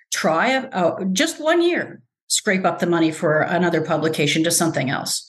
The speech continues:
Be patient with the bigger operations. Maybe they will find their way, because this is a, an era of terrible disruption, and Canadians are experiencing it too.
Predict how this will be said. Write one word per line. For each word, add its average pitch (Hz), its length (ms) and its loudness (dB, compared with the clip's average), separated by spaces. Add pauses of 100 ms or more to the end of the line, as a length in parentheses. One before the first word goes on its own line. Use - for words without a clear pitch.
(440)
Be 202 140 4
patient 220 480 0
with 254 180 0
the 262 80 0
bigger 302 540 -2 (340)
operations. 151 720 0
Maybe 160 380 2
they 214 220 4
will 226 260 0
find 233 320 2
their 240 120 2
way, 247 420 -2 (340)
because 180 280 0
this 190 160 2
is 226 140 0
a, 226 160 2
an 196 160 -2
era 190 400 2
of 165 340 -2 (140)
terrible 226 380 0
disruption, 160 680 -2 (340)
and 170 440 0
Canadians 208 720 2 (280)
are 175 100 2
experiencing 208 600 0
it 196 160 -4
too. 180 260 2